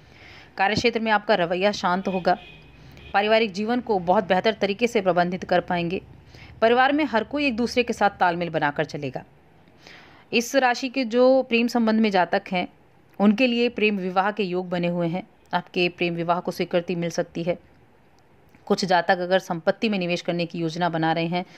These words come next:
तो उनकी योजनाएं भी सफल हो सकती हैं। अध्यात्म की तरफ आपका रुझान होगा। बस वाहन चलाते समय सावधानी रखनी है तो आपकी जो, अ,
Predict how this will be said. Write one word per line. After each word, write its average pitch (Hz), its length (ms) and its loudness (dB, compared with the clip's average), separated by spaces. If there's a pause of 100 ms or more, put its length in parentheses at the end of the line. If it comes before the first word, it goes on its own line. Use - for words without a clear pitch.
(320)
तो 175 340 6
उनकी 185 360 -2
योजनाएं 175 420 0
भी 170 80 -2
सफल 151 300 -2
हो 143 60 -6
सकती 143 320 -10
हैं। - 140 -16 (440)
अध्यात्म 180 440 0
की 196 120 -6
तरफ 185 260 0
आपका 175 240 0
रुझान 170 400 -2
होगा। 175 320 -2 (680)
बस 196 180 0
वाहन 185 260 2
चलाते 185 320 -2
समय 180 220 -4
सावधानी 160 460 -2
रखनी 165 280 -6
है 196 360 -6 (420)
तो 165 200 4
आपकी 165 360 -2
जो, 160 460 0 (340)
अ, 143 300 -2